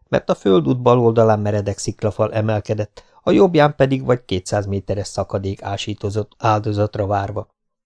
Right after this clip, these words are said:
„Itt még félre se lehet húzódni, ha szembe jön valaki”, riadozott a lány, amikor a műútról leérve ráfordultak az ösvényre. „Ez igaz”, bólintott Spider, „viszont ne feledje, hogy ide ritkán jön szívesen látott vendég.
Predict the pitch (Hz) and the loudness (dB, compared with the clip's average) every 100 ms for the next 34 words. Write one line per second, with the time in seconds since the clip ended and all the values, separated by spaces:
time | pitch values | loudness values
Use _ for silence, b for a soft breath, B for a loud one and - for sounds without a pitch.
0 | _ _ _ B B B B B _ - | _ _ _ B B B B B _ -2
1 | 170 165 190 185 - 202 175 165 165 160 | -2 -2 -4 -4 -2 -2 0 -2 -2 0
2 | 160 160 170 147 - 151 143 147 - 139 | 0 -2 -6 -6 -6 -4 -2 -2 -2 -4
3 | 143 139 147 147 139 143 - 156 - _ | -2 0 0 -2 -2 -2 -2 -6 -8 _
4 | _ _ _ - 110 107 104 107 110 - | _ _ _ -8 -2 -2 0 -2 -2 -2
5 | 113 110 123 - 120 117 - 113 110 113 | -2 0 0 -2 -4 -4 0 2 2 2
6 | 110 104 110 104 104 110 110 107 - 117 | 0 0 0 2 2 2 2 0 -4 0
7 | 101 - 110 101 104 98 101 104 101 95 | -2 0 -2 -2 -4 -6 -6 -4 -6 -8
8 | - 92 90 87 _ _ _ _ _ - | -10 -10 -10 -16 _ _ _ _ _ -4
9 | 110 123 151 117 127 _ _ _ - 107 | -2 0 2 2 2 _ _ _ -12 -8
10 | 104 101 - 101 - 92 90 92 - _ | -6 -6 -6 -8 -4 -4 -4 -10 -14 _
11 | _ _ - - 85 - - 123 127 123 | _ _ -2 0 0 -2 -10 -6 -2 2
12 | 120 117 113 113 147 165 185 147 - 123 | 2 0 -2 -2 -2 -2 -4 -6 -2 0
13 | 123 113 123 117 107 107 107 104 - 98 | 0 -2 -4 -2 -2 -4 -4 -4 -6 -10
14 | - 95 92 - | -10 -12 -14 -18